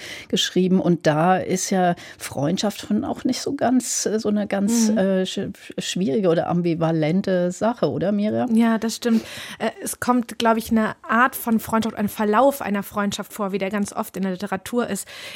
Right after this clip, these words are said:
Speaker 2: In dem Roman erzählt Pankaj Mishra, ähm, vom Indien der achtziger Jahre. Äh, und da gibt es eine Hauptfigur, Arun, einen jungen Mann, der hat es vom Rand der Gesellschaft an eine Elite-Uni, an eine Elite-Uni Indiens geschafft.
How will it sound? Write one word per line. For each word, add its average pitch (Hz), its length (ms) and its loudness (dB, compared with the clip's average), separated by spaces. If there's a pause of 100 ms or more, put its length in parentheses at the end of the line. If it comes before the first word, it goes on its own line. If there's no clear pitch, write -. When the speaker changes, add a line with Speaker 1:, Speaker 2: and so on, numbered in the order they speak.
Speaker 2:
In 214 100 4
dem 214 140 8
Roman 196 340 4
erzählt 220 400 -2
Pankaj 220 420 -2
Mishra, 208 540 0
ähm, 202 460 4
vom 220 240 4
Indien 254 400 4
der 214 160 -2
achtziger 214 340 -6
Jahre. 233 480 -2 (540)
Äh, 214 260 4
und 196 100 0
da 196 80 0
gibt 196 160 -6
es 208 80 -6
eine 196 200 -2
Hauptfigur, 226 500 0
Arun, 233 540 2
einen 202 240 4
jungen 208 260 4
Mann, 226 460 4
der 208 440 -2
hat 233 160 -2
es 220 220 -6
vom 208 220 0
Rand 233 380 0
der 226 100 -2
Gesellschaft 214 560 -4
an 240 180 2
eine 220 320 2
Elite-Uni, 185 720 -4
an 220 220 2 (200)
eine 202 300 0
Elite-Uni 202 720 0
Indiens 202 460 2
geschafft. - 420 -4